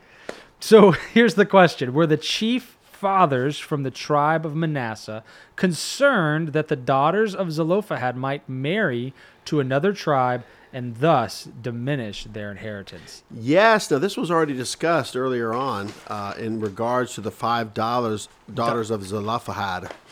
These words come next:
Speaker 2: Um, and, of course, I'm gonna let Ryan finish it up here. But, um, once again, they were from the tribe of Manasseh. So let's go ahead and just share about that thought, Ryan, that they gotta marry within the,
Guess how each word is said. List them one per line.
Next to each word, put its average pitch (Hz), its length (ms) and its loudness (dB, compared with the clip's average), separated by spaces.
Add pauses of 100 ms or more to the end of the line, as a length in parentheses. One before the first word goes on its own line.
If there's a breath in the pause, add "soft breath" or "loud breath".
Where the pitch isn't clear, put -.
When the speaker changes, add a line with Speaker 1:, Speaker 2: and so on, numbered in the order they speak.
(340 loud breath)
Speaker 2:
Um, 98 640 -8 (340)
and, 107 120 -8
of 104 100 -10
course, 107 400 -8 (160)
I'm 107 140 -12
gonna 110 60 -4
let 98 140 -6
Ryan 104 280 -6
finish 107 340 -8
it 104 60 -4
up 107 140 -8
here. 104 160 -6
But, 95 260 -10 (380 loud breath)
um, 92 420 -12 (420)
once 117 220 -6
again, 123 180 -2
they 131 120 2
were 160 100 2
from 135 140 -6
the 120 60 -2
tribe 117 300 -2
of 110 120 -6
Manasseh. 101 440 -10
So - 140 -12
let's 123 180 -10
go 139 100 -6
ahead 113 120 -4
and 104 100 -12 (120)
just 110 140 -16 (200)
share 147 220 0
about 120 260 -2
that 113 180 -4
thought, 98 300 -6
Ryan, 98 280 -8
that 98 100 -12
they 101 60 -12
gotta 98 220 -10
marry 101 260 -10
within 95 260 -10
the, 90 100 -14